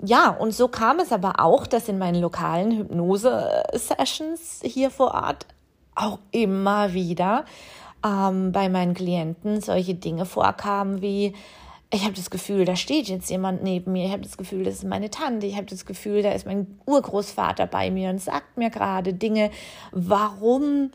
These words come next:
es so ist, wie es ist oder fam-, tatsächlich auch Familiengeheimnisse sind, ähm, aufgedeckt worden, die hinterher auch belegt worden sind.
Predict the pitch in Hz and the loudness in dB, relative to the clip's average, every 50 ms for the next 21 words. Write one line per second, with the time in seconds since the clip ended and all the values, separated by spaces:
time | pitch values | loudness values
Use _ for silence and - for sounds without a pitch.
0 | - - - - - 214 190 - - 190 - - 185 180 - - 165 175 180 - | -10 -20 -10 -4 -4 -2 -2 0 2 2 4 4 2 0 -2 -4 -4 -4 -4 -2
1 | - - 226 233 214 220 - - - - - - - - - - 190 190 185 190 | 2 6 6 6 6 4 0 -10 -6 -2 -2 -2 -2 -4 -6 -6 -4 -2 0 0
2 | 196 190 190 196 - - 170 - - - 196 180 - - - - - 185 - - | -2 -2 -4 -6 -10 -10 -10 -6 -2 -2 -2 -2 -4 -10 -8 -8 -6 -6 -6 -6
3 | 185 190 202 214 233 240 240 233 220 226 214 208 208 202 185 185 202 202 196 196 | -4 -4 0 0 2 2 2 2 2 2 2 0 -2 -4 -4 -2 0 0 0 2
4 | 196 196 185 190 190 - 196 180 185 185 - - - - - - - - - - | 0 -2 -2 -6 -6 -4 0 0 0 0 -2 -6 -18 -20 -20 -20 -20 -20 -20 -8
5 | - - 196 185 185 180 175 175 175 175 175 175 - _ _ - 196 196 185 190 | -2 0 2 4 4 2 2 2 2 0 0 -2 -4 _ _ -6 -6 -6 -6 -6
6 | - - - - 214 214 214 208 214 - - 214 - - - - - 202 208 202 | -6 0 4 6 8 8 6 6 2 -2 -4 -4 -4 -4 -8 -2 2 2 2 2
7 | 208 - 190 180 202 196 190 190 190 190 196 196 185 190 185 196 196 190 185 196 | -2 -6 0 4 4 6 6 6 4 2 -2 -4 -4 -2 -2 -2 -2 -2 -2 0
8 | 196 190 185 180 - - 175 180 180 170 180 220 208 202 202 208 214 214 214 214 | 0 0 0 0 2 4 6 6 4 4 2 2 4 6 8 8 8 6 6 2
9 | - 196 190 196 202 196 196 202 190 196 - 196 196 190 190 196 185 190 | -4 -4 0 0 0 0 0 -4 -6 -4 -2 -2 0 0 0 0 -2 -4